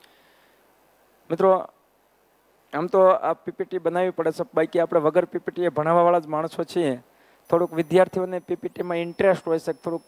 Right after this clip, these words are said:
ચિત્રો અને થોડુંક લખાણ લખો, બાકી વગર પી પી ટી એ આપણે કામ કરતા હોઈએ છીએ. મળીએ સાહેબ. ઓકે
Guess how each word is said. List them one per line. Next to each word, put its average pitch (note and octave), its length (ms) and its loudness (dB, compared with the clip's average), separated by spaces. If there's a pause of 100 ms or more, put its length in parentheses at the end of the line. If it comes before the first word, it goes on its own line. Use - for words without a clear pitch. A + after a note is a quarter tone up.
(100)
ચિત્રો F3 380 2
અને D#3+ 180 -2
થોડુંક D#3 300 -8
લખાણ D#3+ 320 0
લખો, D#3 380 -2 (400)
બાકી E3 380 0
વગર D3+ 300 0
પી E3 140 -8
પી D#3+ 140 -12
ટી E3 120 -6
એ D#3 180 0 (240)
આપણે C#3+ 200 -8
કામ D3 220 -4
કરતા C#3+ 280 -4
હોઈએ C3+ 240 2
છીએ. C#3 220 -10 (920)
મળીએ D#3+ 200 2
સાહેબ. D#3+ 200 -2
ઓકે E3+ 280 0